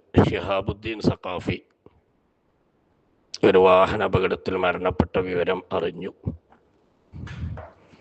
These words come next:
കുറഞ്ഞ ദിവസങ്ങൾക്ക് മുമ്പും അദ്ദേഹം ഞാനുമായി ബന്ധപ്പെട്ടിരുന്നു. അള്ളാഹുവിൻ്റെ ഖളാ,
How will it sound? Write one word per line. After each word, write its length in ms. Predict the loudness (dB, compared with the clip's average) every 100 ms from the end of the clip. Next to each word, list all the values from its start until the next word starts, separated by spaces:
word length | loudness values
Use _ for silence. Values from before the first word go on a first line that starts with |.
| -20 -20 _ _ -18 -16 -18 -18 -18 -20 -20 _ 0
കുറഞ്ഞ 280 | 4 4 4 4
ദിവസങ്ങൾക്ക് 600 | 4 4 4 0 -4 -4 -4
മുമ്പും 360 | -4 -2 -4 -4 _ _ _ _ _ _ _ -6
അദ്ദേഹം 380 | 2 4 4 4 6
ഞാനുമായി 500 | 6 6 4 4 2 2
ബന്ധപ്പെട്ടിരുന്നു. 800 | 4 2 4 0 -2 -6 -8 -10 -16 -16 -20 _ _ _ _ -20 _ _ _ _ 4
അള്ളാഹുവിൻ്റെ 600 | 6 8 8 6 2 -2 0
ഖളാ, 260 | 0 2